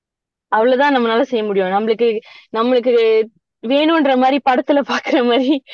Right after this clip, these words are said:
திடீர்னு ஒரு நாள் ஹீரோ வந்துட்டு, அஹ், சண்டை போட்டு இந்த வில்லன்ஸ் எல்லாம் தூக்கிட்டு போற மாதிரி எல்லாம் நடக்காது. அது வந்துட்டு அதுவும் ஒரு கவலைக்குரிய விஷயம் தான். நம்ம பாக்குற படங்களா இருக்கட்டும், நம்ம, நமக்கு expose பண்ற கல்ச்சரா இருக்கட்டும்,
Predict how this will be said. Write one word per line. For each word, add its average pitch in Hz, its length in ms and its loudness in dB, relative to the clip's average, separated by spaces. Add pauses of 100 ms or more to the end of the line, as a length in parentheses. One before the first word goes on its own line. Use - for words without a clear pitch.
(380)
திடீர்னு 277 460 0
ஒரு 247 140 -2
நாள் 247 240 2
ஹீரோ 247 420 2
வந்துட்டு, 240 480 0 (1000)
அஹ், 220 140 2
சண்டை 254 320 0
போட்டு 233 520 2
இந்த 214 440 2
வில்லன்ஸ் 262 340 2
எல்லாம் 247 240 0
தூக்கிட்டு 247 320 -2
போற 220 200 0
மாதிரி 220 220 0
எல்லாம் 254 160 0
நடக்காது. 220 560 -2 (560)
அது 208 220 0
வந்துட்டு 226 600 0
அதுவும் 302 560 2 (180)
ஒரு 233 320 0
கவலைக்குரிய 277 580 2
விஷயம் 277 360 0
தான். 233 160 2
நம்ம 220 220 0 (120)
பாக்குற 269 380 0
படங்களா 240 360 2
இருக்கட்டும், 220 320 -2
நம்ம, 196 360 -2
நமக்கு 202 340 -2
expose 277 420 -2
பண்ற 220 300 -2
கல்ச்சரா 220 440 0
இருக்கட்டும், 220 360 -2